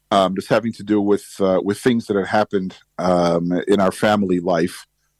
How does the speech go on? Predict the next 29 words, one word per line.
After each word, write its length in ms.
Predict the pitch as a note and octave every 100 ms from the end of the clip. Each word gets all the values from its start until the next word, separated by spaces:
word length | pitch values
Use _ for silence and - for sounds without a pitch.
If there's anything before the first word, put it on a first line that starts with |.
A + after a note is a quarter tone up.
| _ _ _ -
um, 540 | F#2 F2+ F2+ F2+ F2 -
and 520 | G2 F#2+ F#2+ F#2 F2+
a 80 | F2
desire 560 | F2+ F2+ A2+ A#2 G#2 G2
for 560 | - F#2+ F#2 F#2 F2+ _ _ _ _
you 320 | F2+ - G#2
know, 160 | F#2+ F2+
to 360 | - G2 F#2+ G2+
just, 260 | G#2 - B2
just, 200 | A#2 -
just 200 | A#2+ -
to 80 | B2+
move 420 | C#3+ D#3+ B2+ - A2+
and 220 | A2 G#2
to, 280 | A2 G#2+ G#2+
uh, 180 | G#2 G#2+
may-, 140 | A2 A2
maybe 260 | A#2 C3+
try 200 | - A#2+
to 80 | A2
start 340 | - A2+ G#2+ -
things 200 | G#2 G2
a 60 |
little 180 | A2+ A#2+
bit 160 | G2+ - _
fresh, 440 | - A2+ G2 - - _ _ _ _ _ A2+
um, 240 | G2+ F#2+
someplace 600 | - G#2+ G2 G2 F2+ -
else. 400 | E2+ F#2 -